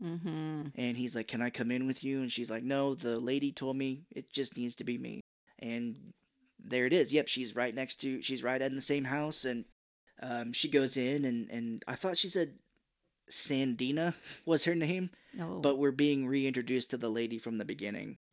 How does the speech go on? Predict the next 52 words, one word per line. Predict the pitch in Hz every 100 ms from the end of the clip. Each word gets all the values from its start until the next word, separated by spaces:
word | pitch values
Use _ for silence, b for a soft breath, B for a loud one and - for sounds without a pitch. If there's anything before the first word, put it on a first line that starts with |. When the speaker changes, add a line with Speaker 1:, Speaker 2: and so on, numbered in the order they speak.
| _
Speaker 1:
Yes. | 160 160 - - _ -
Speaker 2:
Um, | 104 98 92 98 -
Speaker 1:
She's | -
just | 160 - _ _
older. | 180 156 - - - _ _ _ B B
Speaker 2:
I | B
guess | 175 254
that's | 247 226
her | 208
last | 180 185 -
name. | 147 127
That's | 135 -
how | 165
he | 156 - -
pronounces | 160 147 156 143 123
it. |
He | 123
says | 117 120
Sandina, | - 151 139 135 131 113 127
'cause | 127
her | - 143
name | 139 156 147
in | 135
the |
movie | 131 139 131 117
is | 113
Sean | - - 135 143 156 151
Sandina. | - 139 127 131 123 127 127 -
Speaker 1:
Oh, | 466 554
okay. | 494 - 143 262 - 214
Speaker 2:
And | 135
then | 135
she | - 147
tells | 151 143 131 110 -
the | 127
story | 117 156 147 135 123 113
of | 120
how | 139 131
she's | - 139 123
had, | 131 120 113 -
you | 117
know, | 117 104
interactions | 127 123 131 131 127 113
with | 117
this | 120 113
demon | 120 117 113
before, | 110 - 147 127
with, | 110 117
like, | 110 -
the |
young | 117 113 110
boy | 113 113